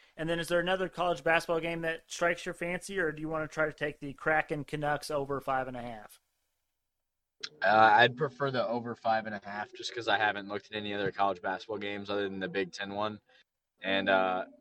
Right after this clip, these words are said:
Speaker 2: Maryland and Penn State, I haven't done extensive research on them because they're not, uh, one of the top four teams. So, um,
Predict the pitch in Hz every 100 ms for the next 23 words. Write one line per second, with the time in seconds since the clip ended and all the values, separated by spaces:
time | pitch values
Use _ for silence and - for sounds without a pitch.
0 | 101 110 120 123 117 107 120 107 - 113
1 | 113 104 107 107 107 107 107 92 104 98
2 | 98 104 101 113 92 107 107 110 110 104
3 | 92 98 90 98 95 92 92 92 - -
4 | - _ _ _ _ 85 90 87 92 101
5 | 95 85 101 95 - 98 90 98 92 80
6 | - 85 80 76 80 - _ _ _ 76
7 | 76 73